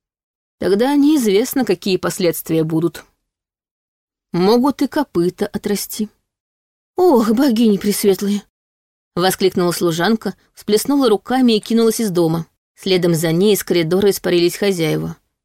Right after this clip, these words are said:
Послышались быстрые удаляющиеся шаги, а следом стук закрываемой двери. «Зачем вы их выгнали, Кенна?» удивилась я. «Они нам не мешали».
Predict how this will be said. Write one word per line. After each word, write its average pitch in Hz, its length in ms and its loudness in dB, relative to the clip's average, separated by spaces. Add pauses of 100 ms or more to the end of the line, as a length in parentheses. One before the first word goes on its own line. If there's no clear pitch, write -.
(100)
Послышались 165 580 -2
быстрые 170 460 0
удаляющиеся 165 720 -2
шаги, 160 460 -6 (520)
а 208 100 0
следом 240 440 0
стук 226 320 -4
закрываемой 208 640 2
двери. 160 400 -2 (840)
«Зачем 185 480 0
вы 175 140 4
их 165 160 0
выгнали, 165 420 -2
Кенна?» 165 420 -4 (300)
удивилась 170 600 0
я. 160 180 -6 (800)
«Они 185 260 2
нам 180 220 2
не 180 60 2
мешали». 175 480 -2